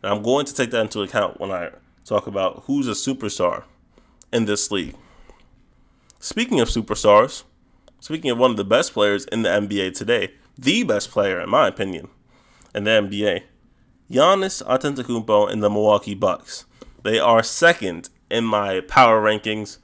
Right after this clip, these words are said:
Milwaukee, fourteen and five, second best record in the league.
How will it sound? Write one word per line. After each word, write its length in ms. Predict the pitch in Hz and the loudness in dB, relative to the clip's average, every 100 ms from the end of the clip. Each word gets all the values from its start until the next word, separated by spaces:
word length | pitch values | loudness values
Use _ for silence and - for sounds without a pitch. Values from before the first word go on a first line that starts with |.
| _ _ _ _ _ _ _ | _ _ _ _ _ _ _
Milwaukee, 520 | 117 135 190 185 104 | 0 2 2 2 -6
fourteen 460 | 87 - 190 190 226 | -6 -2 -2 0 0
and 100 | 220 | 2
five, 520 | 220 104 98 98 - - _ _ _ _ _ _ _ _ _ _ _ _ _ _ _ | 4 4 4 0 -8 -20 _ _ _ _ _ _ _ _ _ _ _ _ _ _ _
second 340 | - 151 156 | 2 2 4
best 200 | 127 131 | 0 0
record 260 | 120 110 107 | -2 -2 -4
in 60 | |
the 60 | 101 | -4
league. 320 | 95 92 92 | -4 -6 -8